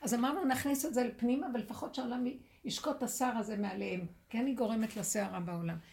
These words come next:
אז התחלנו לקחת אחריות וכנסנו פנימה את עצמנו, עוד יותר פנימה, עוד יותר פנימה,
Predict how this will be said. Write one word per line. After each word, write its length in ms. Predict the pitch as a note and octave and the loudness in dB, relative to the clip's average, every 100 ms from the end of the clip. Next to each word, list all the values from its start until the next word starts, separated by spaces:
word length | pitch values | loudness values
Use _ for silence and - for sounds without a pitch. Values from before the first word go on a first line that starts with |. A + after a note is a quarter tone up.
| - | -10
אז 120 | G3 | -4
התחלנו 360 | A3 - C4 C#4+ | -2 0 0 0
לקחת 300 | D4 C#4 C#4 | 0 -2 0
אחריות 420 | C4 A#3+ A3 A#3+ | -2 0 0 0
וכנסנו 500 | B3 B3+ B3 B3 A3+ G3+ | -2 0 0 -2 -4 -6
פנימה 340 | - D4+ E4+ C#4+ | -2 -2 -2 -4
את 100 | B3+ | -6
עצמנו, 400 | B3 B3+ A#3 A3+ - - - - - - | -6 -2 0 0 -6 -20 -20 -20 -20 -8
עוד 140 | - E4 | -4 -2
יותר 240 | D#4+ C4+ B3+ | -2 -2 0
פנימה, 260 | B3 B3 B3 | 2 2 0
עוד 160 | F4+ | -2
יותר 200 | F#4 C#4 C4+ | -4 -4 -4
פנימה, 220 | C#4 B3+ | -2 0